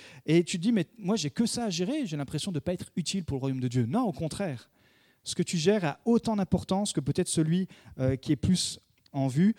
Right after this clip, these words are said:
Tu, certains reçoivent cinq, d'autres deux et certains un. Ils savent quoi ? Une chose, qu'un jour, le maître reviendra. Et ils ont une consigne,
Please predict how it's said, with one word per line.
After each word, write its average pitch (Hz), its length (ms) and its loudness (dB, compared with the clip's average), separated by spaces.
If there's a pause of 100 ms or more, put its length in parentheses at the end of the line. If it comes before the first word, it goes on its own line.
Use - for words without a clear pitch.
(220)
Tu, 170 220 0
certains 208 360 0
reçoivent 175 320 2
cinq, 208 460 -4 (100)
d'autres 160 300 2
deux 147 340 4 (840)
et 147 60 -2
certains 151 500 -2
un. 139 160 -2 (1200)
Ils 294 180 8
savent 262 340 2
quoi ? 202 440 4
Une 311 180 6
chose, 135 440 4 (1200)
qu'un 220 160 2
jour, 202 580 4 (220)
le 156 140 6
maître 151 480 -2
reviendra. 113 500 -4 (1600)
Et 151 60 8
ils 151 100 8
ont 170 160 0
une 262 160 4
consigne, 226 580 4